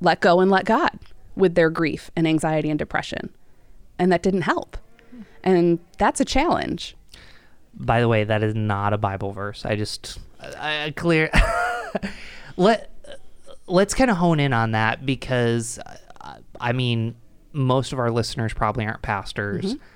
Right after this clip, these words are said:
Speaker 2: but I'm sure we have a few pastors. Pick, pick a very mental health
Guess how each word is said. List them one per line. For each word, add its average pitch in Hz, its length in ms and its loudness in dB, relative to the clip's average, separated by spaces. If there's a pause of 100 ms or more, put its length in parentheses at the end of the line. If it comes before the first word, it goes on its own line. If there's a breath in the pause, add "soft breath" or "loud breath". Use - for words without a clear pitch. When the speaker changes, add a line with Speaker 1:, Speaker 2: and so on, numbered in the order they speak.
(360 soft breath)
Speaker 2:
but 113 240 0
I'm 113 140 -2
sure 113 180 -2
we 113 80 0
have 110 100 0
a 107 60 -4
few 110 180 -6
pastors. 104 680 -6 (840 soft breath)
Pick, - 520 2 (440)
pick 233 240 2
a 233 80 4
very 139 600 2
mental 120 600 -2
health 104 520 -2